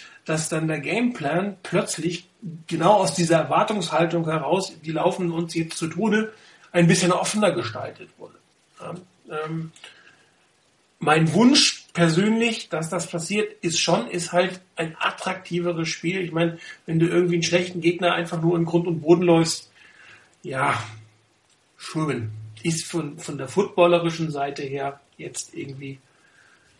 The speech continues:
äh, nicht so prickelnd. Äh, ich meine, wir sind alle da und freuen uns über, egal wie viele Touchdowns kommen.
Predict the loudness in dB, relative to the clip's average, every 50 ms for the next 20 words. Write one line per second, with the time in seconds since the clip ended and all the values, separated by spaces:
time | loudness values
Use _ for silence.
0 | _ _ _ -14 -10 -8 -8 -8 -8 -8 -8 -8 -6 -6 -4 -4 -2 -2 -4 -6
1 | -8 -14 _ _ _ _ _ _ _ _ _ _ _ _ _ _ _ _ _ _
2 | _ _ -4 -4 2 6 6 6 6 6 2 -4 -6 -4 -4 -4 -4 -6 -8 -8
3 | -8 -8 -6 -6 -6 -8 -8 -10 -12 -10 -10 -12 -8 -6 -4 -2 -2 -4 -4 -6
4 | -2 0 2 2 2 2 0 -2 -6 -6 -8 -10 -12 -14 -12 -12 -10 -10 -6 -4
5 | -4 -4 -4 -6 -8 -8 -4 -2 -2 -2 -2 -4 -6 -8 -4 -4 -6 -4 -4 -4
6 | -4 -4 -6 -4 0 0 2 2 0 -4